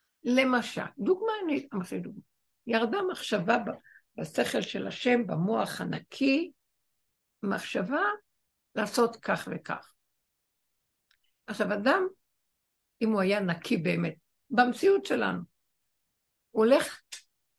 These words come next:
יש לו התרגשות מהמחשבה שלו, הוא נהנה מהמחשבה שלו, הוא רוצה לקיים אותה. אבל הוא שם לב שהעולם, אה,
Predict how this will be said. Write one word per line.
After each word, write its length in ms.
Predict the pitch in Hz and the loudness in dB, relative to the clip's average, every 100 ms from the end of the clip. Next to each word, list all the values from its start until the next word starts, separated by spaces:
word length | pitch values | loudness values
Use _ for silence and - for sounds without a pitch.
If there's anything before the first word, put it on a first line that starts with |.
| _ - | _ -4
יש 200 | 240 - | -2 2
לו 60 | |
התרגשות 600 | 240 233 185 180 - - | 0 2 -2 -2 -2 -2
מהמחשבה 540 | 233 185 175 - 160 233 | -2 -2 -2 -2 -2 -4
שלו, 240 | - 226 | -4 -4
הוא 80 | 202 | -2
נהנה 380 | 175 160 160 226 | 0 0 0 0
מהמחשבה 520 | 226 208 208 214 220 | 0 -4 -6 -6 -8
שלו, 240 | - 226 | -8 -8
הוא 180 | 214 165 | -6 -6
רוצה 200 | 175 196 | -8 -6
לקיים 380 | 190 202 185 175 | -6 -6 -6 -6
אותה. 200 | 170 - - | -8 -12 -4
אבל 360 | 285 208 170 196 - _ _ _ _ _ | -2 -2 -6 -8 -12 _ _ _ _ _
הוא 120 | 285 | -8
שם 260 | 196 269 269 | -4 -2 -2
לב 180 | 359 - 294 | -2 -4 -8
שהעולם, 560 | - 202 185 220 277 302 - _ _ _ _ _ - | -6 -2 -2 -2 -2 -6 -12 _ _ _ _ _ -4
אה, 220 | 196 180 | 0 0